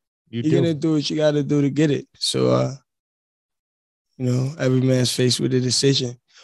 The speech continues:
Speaker 2: You know, honestly, listen, it said, uh, I like this quote. It said, "Every man is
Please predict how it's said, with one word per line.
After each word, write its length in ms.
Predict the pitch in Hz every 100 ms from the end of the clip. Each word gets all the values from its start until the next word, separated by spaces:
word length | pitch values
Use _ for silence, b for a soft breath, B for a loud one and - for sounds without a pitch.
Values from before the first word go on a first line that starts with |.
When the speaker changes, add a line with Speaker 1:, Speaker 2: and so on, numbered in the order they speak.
| b b _ _ _ _ _ _ _ _
Speaker 2:
You 100 | 147
know, 160 | 160 160
honestly, 580 | 156 - 175 180 - 175
listen, 540 | 165 165 156 120 120 - _ _ _ _ _ _ _ -
it 100 | 131
said, 300 | - 135 123
uh, 320 | 123 123 120 120 _ _ _ _ _ _ _ _ _ _ _
I 40 | 127
like 280 | 131 127 131
this 180 | 131 -
quote. 380 | - 131 131 _ _ _ _ _ _ _ _ _ _ -
It 80 | 117
said, 220 | 123 120
"Every 240 | 135 143 143
man 380 | 147 143 139 135
is 320 | 131 123